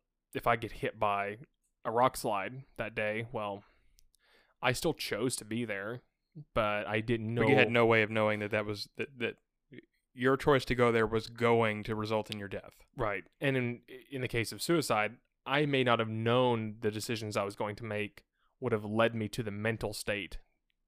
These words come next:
Speaker 1: prepared for suicide. And I think a person who is ready to commit suicide probably, I, I don't know this.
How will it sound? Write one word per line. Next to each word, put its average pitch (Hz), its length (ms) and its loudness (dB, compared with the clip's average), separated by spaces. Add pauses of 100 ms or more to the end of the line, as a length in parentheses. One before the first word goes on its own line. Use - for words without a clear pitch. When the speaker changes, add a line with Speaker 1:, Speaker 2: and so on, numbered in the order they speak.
(120)
Speaker 1:
prepared 113 360 -2
for - 80 -18
suicide. 104 600 -8 (480)
And 120 120 4
I 113 40 6
think 147 260 4
a 131 60 6
person 131 380 4
who 120 200 2
is 110 200 0 (160)
ready 117 320 0
to - 140 -6
commit 120 340 -4
suicide 127 720 0
probably, 135 840 2
I, 135 200 2
I 127 120 2
don't 143 260 2
know 107 180 2
this. 113 440 -2